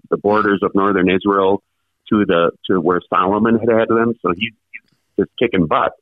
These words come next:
left and right. And then Jonah lives in that, and he's doing his job, but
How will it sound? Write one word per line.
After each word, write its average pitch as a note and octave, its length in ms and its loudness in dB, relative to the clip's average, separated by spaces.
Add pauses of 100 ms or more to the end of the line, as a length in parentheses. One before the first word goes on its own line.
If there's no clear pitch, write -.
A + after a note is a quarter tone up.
(360)
left G#2 240 0
and E2+ 160 0
right. G2 300 0 (520)
And A2 120 2
then A2 220 2
Jonah A#2 280 0
lives G#2+ 240 0
in F#2 120 0
that, F2 240 0
and F2+ 100 0
he's G2+ 220 -4
doing G#2+ 180 2
his F2 160 0
job, A#2 380 0
but F2 160 -2